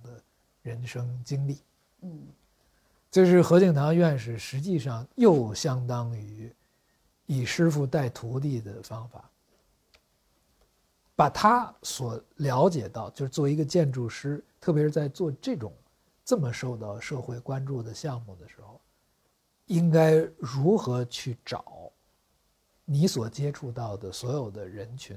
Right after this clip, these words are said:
Speaker 1: 所有的，我们知道今天叫利益相关方，stakeholders，所有这些人的最大公约数，你怎么去判断这个事儿？你怎么在不同的人很尖锐的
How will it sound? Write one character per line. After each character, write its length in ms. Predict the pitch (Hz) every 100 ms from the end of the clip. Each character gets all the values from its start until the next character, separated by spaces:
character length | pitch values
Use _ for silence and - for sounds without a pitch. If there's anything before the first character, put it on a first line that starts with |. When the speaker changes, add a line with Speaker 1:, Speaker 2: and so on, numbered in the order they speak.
| 110
Speaker 1:
所 280 | - 127 156
有 120 | 113
的， 140 | 117
我 100 | 113
们 80 | 104
知 100 | 131
道 40 | 127
今 180 | 147
天 140 | 127 131
叫 140 | 131
利 260 | 123 156 151
益 280 | 123 123 107
相 280 | - 131
关 240 | 131 131 135
方， 300 | - 131 127 _ _ _ _ _ -
stakeholders， 1040 | - - 143 147 - 143 151 - - - _ _
所 200 | - 143
有 100 | 170
这 160 | 139 139
些 140 | 151
人 120 | 135 127
的 80 |
最 180 | 143 160
大 160 | 143 135
公 220 | 156 165
约 160 | 170 180
数， 180 | - - _ _ _ _ _
你 100 | 156
怎 140 | 175 98
么 40 | 92
去 120 | 131
判 280 | - 170 110
断 160 | 98 -
这 100 | 87
个 40 | -
事 160 | -
儿？ 40 | - _ _ _ _ _ -
你 160 | 185
怎 200 | 208 113
么 220 | 92 113
在 340 | 127 165 143 139 - _ _
不 180 | - 175
同 300 | - 135 160
的 200 | 165 143
人 380 | 117 107 123 135 - _
很 340 | - 131 120 120
尖 220 | 196 190
锐 240 | 196 175
的 100 | 127